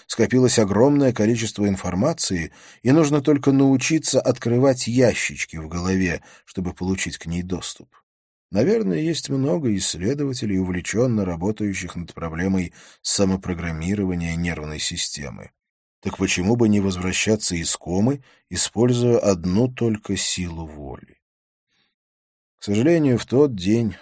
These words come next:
Танатанафт решил не возвращаться. Увидев, как он бьётся в агонии, четверо его товарищей немедленно отказались от участия в эксперименте.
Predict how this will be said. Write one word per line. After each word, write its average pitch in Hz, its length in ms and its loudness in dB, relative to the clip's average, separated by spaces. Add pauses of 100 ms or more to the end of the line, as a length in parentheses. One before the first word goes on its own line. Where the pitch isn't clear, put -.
Танатанафт 85 720 -6
решил 78 480 -8 (400)
не 87 160 -2
возвращаться. 76 920 -8 (800)
Увидев, 196 400 4
как - 180 4
он 151 120 6
бьётся 131 380 4
в 117 60 4
агонии, 151 520 4
четверо 131 440 0
его 113 220 4
товарищей 110 640 2
немедленно 101 540 0
отказались 92 840 -2
от 87 140 -12
участия 76 500 -8
в 71 100 -8
эксперименте. 71 840 -10